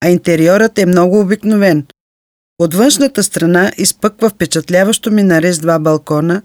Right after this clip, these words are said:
а във вътрешната част изпъква михрамът, т.е. нишата в стената, която гледа към Мека със своя семпъл декор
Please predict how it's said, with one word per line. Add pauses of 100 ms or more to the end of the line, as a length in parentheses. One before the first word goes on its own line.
(400)
а
във
вътрешната (140)
част (140)
изпъква
михрамът, (180)
т.е.
нишата
в
стената, (380)
която
гледа
към
Мека (400)
със
своя
семпъл
декор